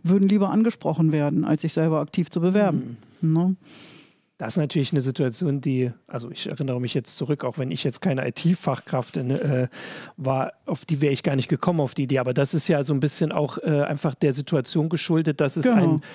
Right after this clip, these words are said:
Speaker 2: Markt ist, wo man sich's eigentlich aussuchen kann. Also zumindest nach
Speaker 1: Richtig,
Speaker 2: diesen,
Speaker 1: ja.
Speaker 2: nach den Zahlen, nach den
Speaker 1: Ja,
Speaker 2: nackten
Speaker 1: also
Speaker 2: Zahlen.
Speaker 1: Fachleute sagen eben auch, es ist gar kein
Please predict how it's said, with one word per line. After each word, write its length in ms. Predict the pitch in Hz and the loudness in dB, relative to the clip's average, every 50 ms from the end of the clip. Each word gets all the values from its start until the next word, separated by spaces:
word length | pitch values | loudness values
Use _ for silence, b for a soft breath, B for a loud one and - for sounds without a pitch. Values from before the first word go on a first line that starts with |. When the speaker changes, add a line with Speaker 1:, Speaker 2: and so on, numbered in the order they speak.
| B B B - | B B B -6
Speaker 2:
Markt 420 | - 135 123 127 143 160 - - 202 | -2 0 2 2 0 -2 -2 -2 -2
ist, 160 | 156 - - | -2 0 0
wo 60 | 156 | 0
man 180 | 151 147 139 135 | 2 2 2 0
sich's 280 | 135 131 - - - - | 0 -2 -4 -4 -6 -4
eigentlich 440 | - 139 131 143 175 185 185 - | -2 0 0 2 0 0 0 0
aussuchen 360 | - 180 170 160 - 170 127 120 | 2 2 2 2 0 -2 -2 -2
kann. 200 | - 123 117 120 | -2 -4 -4 -2
Also 200 | 131 123 127 120 | -2 -4 -4 -2
zumindest 480 | - 147 127 123 123 131 131 185 - | 0 0 2 2 4 2 2 2 2
nach 80 | 139 - | 2 0
Speaker 1:
Richtig, 140 | 156 - - | 0 0 0
Speaker 2:
diesen, 300 | 156 135 127 151 147 156 | 2 2 4 4 4 4
Speaker 1:
ja. 140 | 180 170 - | 4 2 2
Speaker 2:
nach 180 | 220 165 131 - | 0 0 0 2
den 180 | - 156 143 | 0 0 0
Zahlen, 380 | - - - 196 180 147 123 123 | 0 -2 0 0 0 0 -2 -2
nach 140 | 123 120 113 | -4 -4 -4
den 320 | - 143 131 127 120 123 | -2 -2 -2 -2 -2 -2
Speaker 1:
Ja, 120 | 127 143 165 | 0 0 0
Speaker 2:
nackten 180 | 147 - - | 0 0 0
Speaker 1:
also 200 | - 165 156 170 | -2 0 0 0
Speaker 2:
Zahlen. 100 | 170 170 | 0 2
Speaker 1:
Fachleute 400 | 156 190 175 196 196 196 185 185 | 2 2 2 2 2 2 2 2
sagen 240 | 160 180 180 190 190 | 2 2 2 2 2
eben 220 | 175 175 180 185 | 2 4 4 4
auch, 240 | 175 - 160 170 - - | 4 2 0 0 0 -2
es 140 | - 180 - | -2 -2 -2
ist 140 | - 175 - | -2 -2 0
gar 120 | 180 175 | -2 0
kein 220 | - 190 185 175 | 2 2 2 0